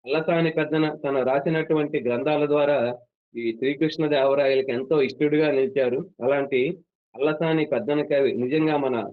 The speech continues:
తెలుగు భాషకు చేసిన కృషి గాని, అలాగే ఆయన మన తెలుగు శ్రీకృష్ణదేవరాయల ఆస్థానంలో ఉండడం కూడా మన అదృష్టం అని చెప్తూ ఈయన ఈ అల్లసాని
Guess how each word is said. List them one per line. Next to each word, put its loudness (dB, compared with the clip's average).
తెలుగు 0
భాషకు 0
చేసిన -2
కృషి -8
గాని, 0
అలాగే -4
ఆయన 2
మన 0
తెలుగు 0
శ్రీకృష్ణదేవరాయల 0
ఆస్థానంలో 0
ఉండడం 0
కూడా 0
మన -4
అదృష్టం -2
అని -2
చెప్తూ 0
ఈయన -2
ఈ 0
అల్లసాని 0